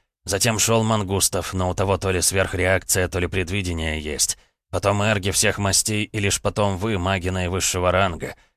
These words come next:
Хотя... Нет, я не прав. На втором месте Хельга. Вот уж от кого никто не ожидал. Ведь даже пальцем не пошевелила, а устроила резню, как на скотобойне". "Ксандр,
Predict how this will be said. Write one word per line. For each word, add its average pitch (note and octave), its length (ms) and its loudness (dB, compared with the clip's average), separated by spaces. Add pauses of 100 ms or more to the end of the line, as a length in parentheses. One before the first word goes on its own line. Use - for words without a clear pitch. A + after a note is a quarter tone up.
(100)
Хотя... E2+ 640 0 (540)
Нет, - 560 -2
я D#2 160 -4
не D#2 120 -4
прав. - 500 -2 (360)
На F2 80 -6
втором A2 300 2
месте G#2+ 340 0
Хельга. D2 600 -2 (380)
Вот A#2+ 220 0
уж A2 120 2
от G#2 120 0
кого G#2 300 2
никто F#2+ 300 -2
не F2+ 100 0
ожидал. E2 580 0 (380)
Ведь F#2+ 180 -6
даже F#2+ 240 0
пальцем G2+ 480 0
не F2+ 80 0
пошевелила, F2+ 800 -2
а F2+ 100 0
устроила G2 500 2
резню, F2+ 420 -2
как F2+ 180 -2
на F2+ 120 0
скотобойне". D#2+ 840 0 (720)
"Ксандр, A#2+ 640 0